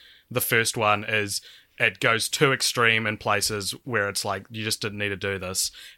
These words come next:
And, um, I thought the kid who plays Thurman kind of lost his acting ability as he got older,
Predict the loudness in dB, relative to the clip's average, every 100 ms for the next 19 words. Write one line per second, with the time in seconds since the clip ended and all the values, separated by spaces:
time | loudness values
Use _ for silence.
0 | 0 2 4 2 -2 -12 -16 -20 -20 _
1 | -2 2 2 2 -2 -4 -2 0 0 0
2 | -6 _ _ -8 -6 0 2 2 2 2
3 | 2 -2 0 2 0 -2 -6 _ _ _
4 | _ 0 2 4 0 -2 -4 -4 -6 -4
5 | -6 -6 -8 -6 -6 -6 -6 -8 -8 -8
6 | -10 -10 -10 -14